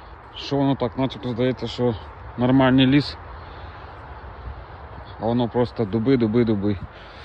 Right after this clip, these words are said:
А тут в дубах польських, скоріш за все, що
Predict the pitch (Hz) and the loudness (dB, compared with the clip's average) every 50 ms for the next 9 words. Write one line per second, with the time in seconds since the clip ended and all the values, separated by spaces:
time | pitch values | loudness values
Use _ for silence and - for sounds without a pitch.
0 | - - - - - 107 107 - 127 107 110 104 113 101 120 123 117 - - - | -18 -18 -14 -8 -4 -2 0 0 0 0 0 0 2 6 6 6 6 4 -6 -2
1 | - 117 120 107 - - - 107 98 - - - - - - - - - - - | 2 2 2 2 2 -2 -6 -6 -6 -6 -12 -14 -16 -16 -16 -18 -20 -20 -18 -18
2 | - - - - - - - - - - - - - - - - - - - - | -18 -18 -18 -18 -18 -18 -18 -16 -16 -18 -18 -18 -18 -18 -18 -18 -18 -18 -14 -12
3 | - - 117 110 117 113 110 117 104 - 117 107 - - 113 107 | -4 0 2 2 4 4 4 2 2 2 -2 -2 0 0 0 0